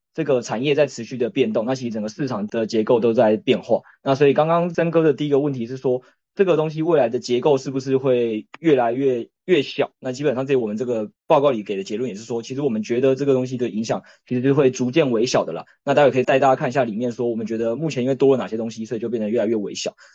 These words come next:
那刚才可能森哥有问我们另外一个有趣的问题嘛，就是说这个四年一循环，以你的听众可能有些并不是在币圈待那么久的人会不知道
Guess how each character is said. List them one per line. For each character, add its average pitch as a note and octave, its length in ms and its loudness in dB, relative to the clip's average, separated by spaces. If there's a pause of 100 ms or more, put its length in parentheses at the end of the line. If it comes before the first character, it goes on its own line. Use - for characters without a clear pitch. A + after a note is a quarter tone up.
那 D3+ 80 0
刚 E3+ 100 4
才 E3 80 2
可 D3+ 140 -4
能 B2 240 -2
森 - 460 -6
哥 D3 100 4
有 C#3+ 140 6
问 D#3 80 0
我 C3+ 60 -2
们 A#2 100 -6
另 D#3 100 -4
外 D3 140 2
一 A#2+ 40 -2
个 A#2 140 -2
有 G#2+ 100 -2
趣 - 80 -10
的 C#3+ 60 4
问 C#3+ 140 -2
题 G#2 160 -12
嘛， F#2+ 120 -10
就 D#3 100 -6
是 D#3+ 40 -2
说 F3 200 4 (220)
这 A3+ 100 -2
个 G#3 60 6
四 G#3 220 -6
年 D#3+ 180 -2
一 F#3+ 60 -2
循 D3+ 280 -8
环， B2 280 -4 (100)
以 D#3 180 -2
你 F3 120 6
的 C3+ 40 8
听 D#3+ 160 2
众 E3+ 120 6
可 D3 80 0
能 C3 60 0
有 A#2+ 120 2
些 D#3 160 2
并 D3+ 200 -4
不 B2 80 -6
是 C3 120 -6
在 C3 180 4
币 C#3 160 -4
圈 C3 180 0
待 C3 120 4
那 C#3+ 100 0
么 C3 80 2
久 G#2+ 160 -2
的 F2 80 -8
人 G#2 60 -10
会 C3+ 100 -2
不 D3 200 -2
知 C3+ 160 -8
道 A#2 380 2